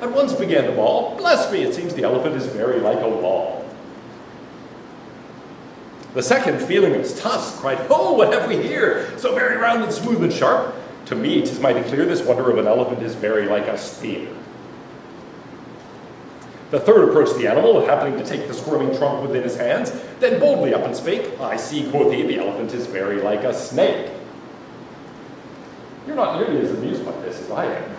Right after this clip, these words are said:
I don't know why. <laughs> I mean, you've gotta go, go back to your childhood.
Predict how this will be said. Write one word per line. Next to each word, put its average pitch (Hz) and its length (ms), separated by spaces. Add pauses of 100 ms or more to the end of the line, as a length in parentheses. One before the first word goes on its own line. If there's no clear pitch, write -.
I 139 60
don't 147 160
know - 260
why. - 300 (1600)
<laughs> - 40
I - 20
mean, 226 180
you've - 100
gotta 202 200
go, 190 180 (320)
go 240 160
back 214 300
to 175 80
your 131 180
childhood. - 540